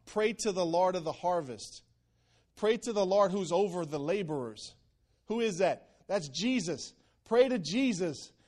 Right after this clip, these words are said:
to send out more workers. It's not that we need more people to build this church. It's that we need the people we have right now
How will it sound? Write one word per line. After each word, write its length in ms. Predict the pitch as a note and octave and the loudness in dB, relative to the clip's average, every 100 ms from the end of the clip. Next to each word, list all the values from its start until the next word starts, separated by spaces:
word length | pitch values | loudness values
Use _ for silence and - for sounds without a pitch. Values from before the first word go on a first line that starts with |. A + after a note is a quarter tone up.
| _ | _
to 80 | F#3+ | -8
send 340 | - C4 B3+ | -4 -2 2
out 160 | A#3+ A3+ | 2 2
more 260 | G#3+ A#3 G3 | 2 2 4
workers. 580 | A3+ A#3+ - D3+ A#2 - _ _ _ _ | 4 2 0 -6 -8 -16 _ _ _ _
It's 180 | - F#3+ | -4 -2
not 260 | G#3 B3+ C#4+ | 4 4 6
that 120 | C4 | 6
we 140 | B3+ | 6
need 280 | B3 C4 B3+ | 2 2 2
more 200 | A3 B3 | 4 4
people 560 | A3 B3 C#4+ C#4 A3 G3+ | 2 0 -2 0 0 0
to 120 | G3+ | -2
build 240 | F3 A3+ | 2 4
this 160 | G3 G3 | 4 0
church. 440 | - C4 G#3 F3+ - - - | 4 4 4 -2 -14 -20 -4
It's 160 | G#3 A3+ | 0 4
that 140 | A#3+ | 4
we 120 | B3 | 4
need 160 | B3 C4 | 0 0
the 80 | G#3+ | 0
people 440 | - D4+ D#4 C4+ | 2 0 2 0
we 120 | B3+ | 0
have 260 | A#3+ C4 A#3+ | 2 4 4
right 220 | A#3 A#3 | 4 2
now 480 | G#3+ C#4+ B3+ G#3+ G#3+ | 2 2 4 2 0